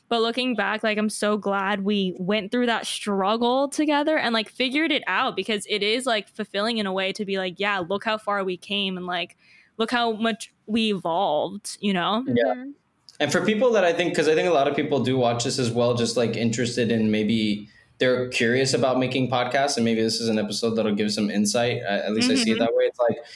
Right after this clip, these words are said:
Speaker 2: I mean, it was, it was difficult to get these things going.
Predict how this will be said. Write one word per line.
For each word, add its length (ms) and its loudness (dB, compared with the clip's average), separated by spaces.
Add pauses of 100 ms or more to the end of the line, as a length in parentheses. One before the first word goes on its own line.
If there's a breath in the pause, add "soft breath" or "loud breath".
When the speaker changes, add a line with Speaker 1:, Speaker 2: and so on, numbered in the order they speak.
(260 loud breath)
Speaker 2:
I 60 0
mean, 460 0
it 80 2
was, 600 0 (140)
it 60 2
was 260 2
difficult 720 0 (140)
to 540 2
get 200 0
these 220 0
things 240 0
going. 580 0